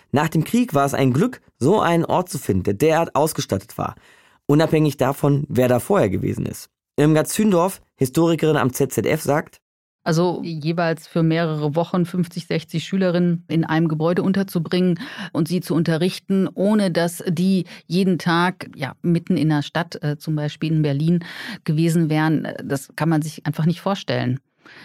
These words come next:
Speaker 2: dass sie dort hätten in Ruhe lernen können. In Berlin war offensichtlich, hier muss auch noch ganz anderes geschafft werden.
Speaker 1: Also ein Ort groß genug,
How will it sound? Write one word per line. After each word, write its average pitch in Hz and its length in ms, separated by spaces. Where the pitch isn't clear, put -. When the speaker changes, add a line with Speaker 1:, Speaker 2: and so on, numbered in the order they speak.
Speaker 2:
dass 147 160
sie 170 100
dort 147 400
hätten 156 220
in 156 160
Ruhe 156 300
lernen 156 380
können. 110 380
In 156 120
Berlin 165 500
war 147 240
offensichtlich, 156 680
hier 165 200
muss 160 200
auch 147 120
noch 151 160
ganz 147 240
anderes 185 400
geschafft - 480
werden. 101 360
Speaker 1:
Also 156 300
ein 139 280
Ort 147 360
groß 127 500
genug, 185 500